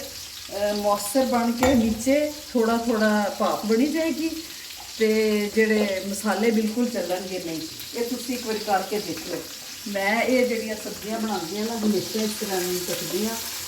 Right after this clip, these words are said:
ਕਿਉਂਕਿ ਗਰਮੀਆਂ ਦੇ ਬਹੁਤੀਆਂ ਸਬਜ਼ੀਆਂ 'ਚ ਆਪਾਂ ਪਾਣੀ ਨਹੀਂ ਪਾਉਂਦੇ, ਥੋੜ੍ਹੀਆਂ ਫਰਾਈ ਕਰਕੇ ਹੀ ਤੇ ਅੱਛੀਆਂ ਬਣਦੀਆਂ। ਮੈਂ ਗੋਭੀ ਵੀ ਇਸੇ ਤਰ੍ਹਾਂ ਬਣਾਉਂਦੀ ਹਾਂ, ਗੋਭੀ 'ਚ ਬਿਲਕੁਲ ਪਾਣੀ ਨਹੀਂ ਪਾਉਂਦੀ। ਤੇ ਅਰਬੀ ਵਿੱਚ ਵੈਂਗਣ ਭਰ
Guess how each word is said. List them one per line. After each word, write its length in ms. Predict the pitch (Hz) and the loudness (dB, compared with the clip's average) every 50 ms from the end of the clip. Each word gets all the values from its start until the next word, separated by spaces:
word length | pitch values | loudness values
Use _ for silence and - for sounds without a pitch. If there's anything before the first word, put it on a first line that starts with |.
| - | -4
ਕਿਉਂਕਿ 200 | - 254 - - | -2 0 0 0
ਗਰਮੀਆਂ 480 | 247 208 226 226 202 214 226 247 269 269 | 0 0 0 2 2 0 -2 -2 -2 -2
ਦੇ 120 | 269 262 | 0 0
ਬਹੁਤੀਆਂ 400 | 240 214 247 254 247 262 262 262 | 0 0 0 0 0 0 -2 -4
ਸਬਜ਼ੀਆਂ 440 | 220 - 226 208 185 - 220 233 247 | -2 -2 -4 -4 -4 -4 -4 -4 -2
'ਚ 60 | 233 | -2
ਆਪਾਂ 260 | 240 208 - - 226 208 | -2 -4 -4 -4 -6 -4
ਪਾਣੀ 340 | - 214 196 196 208 220 | -2 -2 -2 -2 -2 -2
ਨਹੀਂ 240 | 233 233 233 233 220 | -2 -4 -4 -4 -4
ਪਾਉਂਦੇ, 480 | 220 226 196 180 180 185 202 208 214 214 214 - - - - - - - - - 214 | -4 -2 -2 -2 -2 -2 0 0 0 -2 -2 -8 -10 -10 -12 -12 -12 -12 -10 -4 -2
ਥੋੜ੍ਹੀਆਂ 300 | 214 208 214 214 220 208 | 0 0 2 0 -2 -2
ਫਰਾਈ 440 | - - - 214 190 185 214 240 233 - | -6 -6 -4 -2 0 2 0 0 -2 -2
ਕਰਕੇ 360 | 226 196 190 175 160 175 175 | -2 -2 -2 -4 -4 -4 -4
ਹੀ 140 | 175 180 170 160 165 - - - - - - - - | -4 -4 -6 -6 -8 -10 -10 -12 -12 -12 -12 -12 -6
ਤੇ 220 | 208 180 175 170 | -6 -4 -4 -4
ਅੱਛੀਆਂ 280 | - - - - 226 226 | -6 -6 -4 -4 -4 -2
ਬਣਦੀਆਂ। 480 | 202 208 196 185 180 202 214 226 226 226 | -2 -2 -2 -2 -2 2 2 2 2 0
ਮੈਂ 80 | 214 | -2
ਗੋਭੀ 320 | 196 180 208 220 220 233 254 | -4 -2 -2 -2 0 -2 -4
ਵੀ 120 | 214 226 | -4 -4
ਇਸੇ 320 | 214 208 - 214 208 214 | -6 -6 -6 -6 -6 -6
ਤਰ੍ਹਾਂ 460 | 196 175 170 180 - - 185 185 180 170 | -6 -6 -6 -6 -6 -6 -6 -6 -6 -6
ਬਣਾਉਂਦੀ 560 | 160 175 190 185 180 175 156 160 175 185 185 | -4 -4 -2 0 0 -2 -2 -2 -4 -2 -2
ਹਾਂ, 120 | 175 165 | -2 0
ਗੋਭੀ 240 | 226 226 214 220 254 | 0 0 2 2 0
'ਚ 100 | - 220 | -2 -2
ਬਿਲਕੁਲ 320 | 196 190 180 175 - 185 | -2 -2 -2 -2 -2 -4
ਪਾਣੀ 260 | 175 180 180 170 160 165 | -2 -2 -4 -4 -4 -4
ਨਹੀਂ 180 | 160 160 160 | -4 -4 -4
ਪਾਉਂਦੀ। 320 | 156 151 147 147 139 143 147 147 - - - - - - - - - - - - - - | -4 -4 -6 -6 -8 -8 -8 -10 -10 -10 -10 -10 -10 -10 -10 -10 -10 -10 -12 -12 -8 -2
ਤੇ 460 | 196 185 185 185 185 185 180 180 180 175 170 - - | 0 2 2 4 4 2 2 0 0 -2 -4 -2 0
ਅਰਬੀ 380 | 220 220 208 190 185 254 247 233 | 0 0 0 0 -2 -4 -4 -2
ਵਿੱਚ 440 | 208 202 - - - 185 175 170 170 - - - - - - - - - - - - - | -2 -4 -4 -4 -4 -4 -4 -4 -4 -8 -10 -10 -10 -10 -12 -12 -12 -12 -12 -12 -10 -6
ਵੈਂਗਣ 520 | 202 185 190 220 214 220 233 254 262 254 214 | -4 -2 0 2 2 2 0 0 -2 0 0
ਭਰ 200 | 247 214 180 | 0 0 0